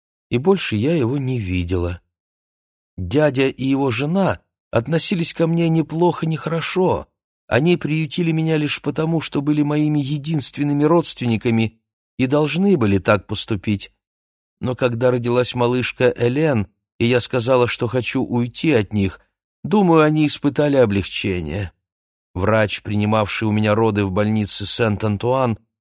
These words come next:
помог мне найти работу с проживанием и питанием, а работа состояла в том, чтобы присматривать за детьми Бенджамена Горда. До тех пор он доверял заботу о них своей сестре Одиль, она на шесть лет его старше,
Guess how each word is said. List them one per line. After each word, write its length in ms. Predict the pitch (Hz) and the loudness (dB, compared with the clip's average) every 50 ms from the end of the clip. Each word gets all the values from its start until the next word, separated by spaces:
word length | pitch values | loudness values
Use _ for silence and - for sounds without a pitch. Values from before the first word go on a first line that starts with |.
| _ _ _ _ | _ _ _ _
помог 360 | - 143 156 180 190 175 - - | 2 2 4 4 4 2 2 0
мне 140 | 117 107 | 0 2
найти 300 | 104 104 104 104 - 113 | 2 2 2 0 0 2
работу 400 | 107 107 104 101 107 101 - 104 | 2 2 4 2 2 0 -2 -4
с 80 | - - | -6 -6
проживанием 720 | - 98 107 95 92 104 107 104 104 104 101 101 101 101 101 | -4 -4 -2 -2 0 0 2 2 2 2 2 2 2 0 0
и 160 | - 113 104 | -2 -6 -6
питанием, 720 | - 143 131 - 180 185 175 156 123 98 95 95 95 90 - _ _ _ _ _ _ _ | -4 -6 -4 0 0 0 2 2 2 2 2 2 0 -2 -6 _ _ _ _ _ _ _
а 80 | - 117 | 0 2
работа 580 | 127 143 147 160 196 196 165 - 107 95 90 - _ _ _ | 2 2 2 4 2 2 4 4 4 2 2 0 _ _ _
состояла 540 | - - - 120 - - 143 139 139 131 135 | -8 -6 -4 -4 -2 -2 0 0 2 0 0
в 80 | 120 - | 0 0
том, 220 | - 185 175 147 | 0 0 0 0
чтобы 320 | - - - 127 123 123 | -2 -2 -2 0 0 0
присматривать 760 | 113 135 143 139 - - 160 175 175 147 143 151 143 135 123 98 | 0 0 0 -2 0 0 0 0 0 0 0 0 0 0 0 0
за 160 | 95 117 120 | 0 -2 -2
детьми 540 | 120 135 123 - 156 170 180 180 170 - _ _ _ _ _ _ _ - | -2 -4 -4 -2 0 2 2 2 2 0 _ _ _ _ _ _ _ -2
Бенджамена 680 | - 123 131 123 117 135 135 143 170 175 165 156 127 | 0 0 2 2 0 -2 0 0 2 2 2 0 0
Горда. 540 | 98 90 101 107 107 98 92 95 98 101 - _ _ _ _ _ _ _ _ _ _ _ _ _ _ _ _ _ _ - | 0 0 2 2 2 0 -2 -4 -6 -8 -10 _ _ _ _ _ _ _ _ _ _ _ _ _ _ _ _ _ _ -2
До 160 | 90 107 104 | 0 0 0
тех 240 | - - 120 113 - | 2 0 -4 -4 -4
пор 220 | _ 131 127 123 | _ 2 4 4
он 180 | 120 117 113 104 | 4 4 2 2
доверял 400 | 98 110 107 117 120 123 117 113 | 0 0 0 2 2 2 2 2
заботу 500 | 98 92 110 110 107 120 127 120 - 123 | 2 2 0 0 2 0 0 0 0 0
о 60 | 113 | 0
них 180 | 113 120 120 107 | 0 0 -2 -4
своей 360 | - - 113 113 113 117 113 | -4 -2 -2 0 0 0 0
сестре 580 | - - 120 117 - - - 113 120 117 117 - _ | -2 -4 -4 -6 -6 -4 -2 0 0 0 0 0 _
Одиль, 540 | - 113 110 104 104 127 151 143 110 92 - _ _ _ _ _ _ | -2 -2 -2 -2 -2 -2 -2 -2 -2 -4 -6 _ _ _ _ _ _
она 200 | - 98 101 101 | -4 0 0 2
на 120 | 101 101 98 | 2 0 0
шесть 340 | - - 104 101 - - - | -2 -2 -4 -4 -4 -4 -2
лет 220 | 107 98 - - | -2 -2 -2 -2
его 120 | 104 101 | -2 -2
старше, 600 | 98 - - - 143 139 123 107 - - 82 80 | -2 -4 -4 -2 -2 0 0 -2 -2 -4 -6 -6